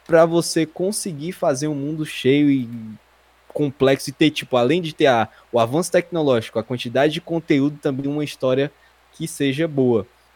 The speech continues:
E também teve o problema com o lip sync.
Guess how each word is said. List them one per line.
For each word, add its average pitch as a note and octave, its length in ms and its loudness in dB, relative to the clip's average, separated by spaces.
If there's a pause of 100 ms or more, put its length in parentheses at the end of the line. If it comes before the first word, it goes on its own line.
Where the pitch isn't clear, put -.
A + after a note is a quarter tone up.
(120)
E B3 120 0
também A3 380 -2
teve G#3 220 0
o G#3 60 -2
problema D3 800 0 (180)
com C3 340 -4 (300)
o C#3 160 0
lip C3+ 260 0
sync. F2+ 300 -10